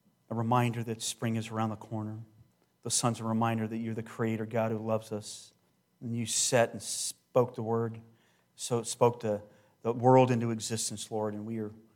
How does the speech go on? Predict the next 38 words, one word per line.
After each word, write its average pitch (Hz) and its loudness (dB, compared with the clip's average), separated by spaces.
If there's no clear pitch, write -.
we 120 -4
are 113 -2
people 117 -6
who 113 -4
love 110 4
you, 110 -4
and 113 -14
we're 117 2
mindful 113 2
of, 110 -4
of 107 -6
what 113 0
you've 104 -10
done 107 -4
for - -8
us. - -6
And 127 -14
Father, 143 8
we 131 2
just - -6
thank 131 -2
you 120 -8
for 117 -10
the 110 -10
privilege 113 -6
of 117 -18
being 110 -8
able 104 -10
to 104 -12
gather 107 -4
this 104 -12
morning. 107 -10
Father, 131 6
I 131 8
thank 131 0
you - -10
for 120 -6
Jesus, - -6